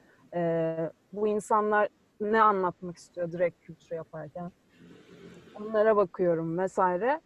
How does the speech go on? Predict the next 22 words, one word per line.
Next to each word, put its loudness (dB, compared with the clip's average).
Ama 6
hepsinin 0
ortak 0
paydası 0
kendini 0
feminen 6
ve 6
böyle 10
daha, 6
daha 2
büyük, -2
daha 4
güzel 4
gösteren 0
sanatçılar 2
beni -2
daha -4
çok -16
etkiliyor. -12
Bunu -4
da 4
herhalde -2